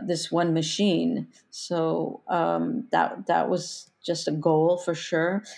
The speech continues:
And also, um, drawing from, um, costumes from all different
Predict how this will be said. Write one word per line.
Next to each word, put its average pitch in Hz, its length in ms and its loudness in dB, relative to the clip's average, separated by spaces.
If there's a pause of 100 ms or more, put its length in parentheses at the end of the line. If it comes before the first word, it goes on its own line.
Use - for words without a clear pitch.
(120)
And 208 120 2
also, 208 640 2 (720)
um, 180 320 2
drawing 180 500 4
from, 170 680 0
um, 165 640 0 (160)
costumes 180 920 0
from 175 340 -2
all 165 320 0
different 180 640 -2